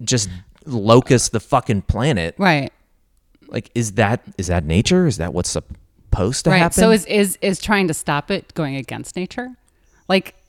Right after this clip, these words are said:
Speaker 2: you know, I mean, you could, you could really fucking read anything you wanted out of that, I
Speaker 1: Y-,
Speaker 2: think.
Speaker 1: we missed the worm gene.
Speaker 2: Right.
Speaker 1: You know,
Speaker 2: Right.
Speaker 1: that, that allows us to organize our society in,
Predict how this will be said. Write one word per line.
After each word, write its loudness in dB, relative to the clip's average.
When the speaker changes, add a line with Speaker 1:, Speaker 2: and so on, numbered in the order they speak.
Speaker 2:
you 6
know, 10
I 4
mean, 6
you 10
could, 2
you 0
could 2
really 2
fucking -2
read -4
anything -4
you -8
wanted -8
out -2
of -4
that, -6
I -4
Speaker 1:
Y-, 0
Speaker 2:
think. -2
Speaker 1:
we 4
missed 4
the 4
worm 4
gene. 0
Speaker 2:
Right. 0
Speaker 1:
You 0
know, 2
Speaker 2:
Right. 4
Speaker 1:
that, 2
that 0
allows 4
us -2
to 2
organize 2
our 2
society 2
in, -2